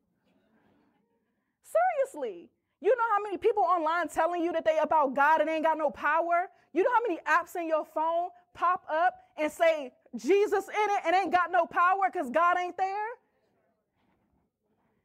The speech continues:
And I ain't gonna spill no tea, but I'm just saying. There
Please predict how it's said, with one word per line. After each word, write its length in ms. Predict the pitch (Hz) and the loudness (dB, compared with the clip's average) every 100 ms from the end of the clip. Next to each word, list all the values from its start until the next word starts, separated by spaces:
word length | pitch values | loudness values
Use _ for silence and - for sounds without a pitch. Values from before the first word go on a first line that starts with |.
| _ | _
And 80 | 247 | -4
I 80 | 392 | -2
ain't 100 | 427 | -2
gonna 120 | 370 | -4
spill 300 | - 415 440 | -2 0 0
no 120 | 339 | -2
tea, 480 | - 453 415 269 254 _ _ | -2 -4 -2 -6 -12 _ _
but 160 | 262 320 | 0 2
I'm 160 | 403 359 | 2 2
just 240 | 349 - | -2 -2
saying. 540 | 403 415 392 233 175 - _ _ _ _ _ _ _ _ _ _ _ _ | -4 -4 -4 -10 -14 -20 _ _ _ _ _ _ _ _ _ _ _ _
There 140 | 349 | 0